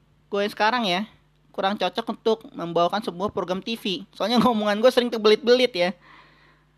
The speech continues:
Gue keinget banget pas gue ikut Zoom ya, T V One kebetulan ngadain Zoom,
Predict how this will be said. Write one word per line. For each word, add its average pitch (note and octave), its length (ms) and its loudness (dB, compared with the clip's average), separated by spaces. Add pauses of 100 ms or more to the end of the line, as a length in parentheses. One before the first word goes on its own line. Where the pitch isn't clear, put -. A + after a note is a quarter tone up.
(140)
Gue C#4+ 160 -2
keinget A#3+ 400 0
banget G#3+ 320 -2
pas G#3 140 2 (180)
gue F#3+ 260 2 (540)
ikut G3+ 400 -10 (400)
Zoom B3 240 -2
ya, E3+ 240 0 (960)
T G3 160 -16
V G#3+ 160 0
One B3 80 -4
kebetulan A3 400 -6
ngadain E3+ 300 -6
Zoom, A3 400 -4